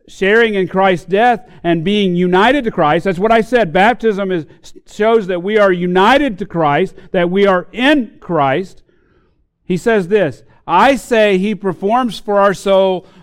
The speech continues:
within as truly as surely we see our body outwardly cleansed,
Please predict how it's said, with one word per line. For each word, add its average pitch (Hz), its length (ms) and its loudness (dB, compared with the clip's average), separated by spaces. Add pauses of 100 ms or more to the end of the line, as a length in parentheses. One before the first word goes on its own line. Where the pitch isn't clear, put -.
within 190 360 0
as 180 160 -2
truly 247 400 0
as 208 120 -2
surely 226 380 0
we 214 380 -2
see 220 280 -4
our 185 180 2
body 202 460 2
outwardly 214 640 0
cleansed, 240 680 -4